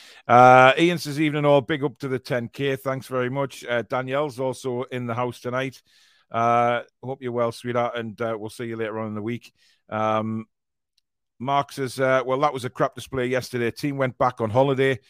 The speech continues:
Second half, uh, hopefully better display against Wolves. Well done, gang, on ten K."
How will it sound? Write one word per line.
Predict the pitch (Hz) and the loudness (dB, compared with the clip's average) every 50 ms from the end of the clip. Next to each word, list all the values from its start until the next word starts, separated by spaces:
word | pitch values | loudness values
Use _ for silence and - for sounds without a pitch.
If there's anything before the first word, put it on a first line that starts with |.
| _ _ _ _ _ | _ _ _ _ _
Second | _ - - 139 - 127 127 120 | _ -6 -4 -4 -4 -4 -2 -2
half, | 135 135 131 131 - - - | 0 2 2 0 -2 -4 -6
uh, | 110 117 113 110 | -2 -2 0 2
hopefully | 131 151 165 - - 139 147 139 | 4 2 2 2 -2 -4 -4 -4
better | 123 98 143 139 131 131 | -2 0 0 0 0 -2
display | 117 123 127 - - - 131 123 | -6 -8 -10 -10 -6 -6 -4 -4
against | 117 110 113 113 - - | -2 -4 -6 -8 -8 -6
Wolves. | 113 117 117 104 - | -6 -6 -6 -4 -2
Well | 127 123 120 | -2 -2 -2
done, | 101 - 117 110 | -2 -4 -4 -4
gang, | 98 - 110 107 104 | -2 -2 -2 -2 -2
on | 95 92 | -6 -8
ten | - - - 90 87 | -6 -8 -8 -8 -8
K." | - - - 135 151 160 170 156 | -10 -8 -4 -2 0 0 0 -2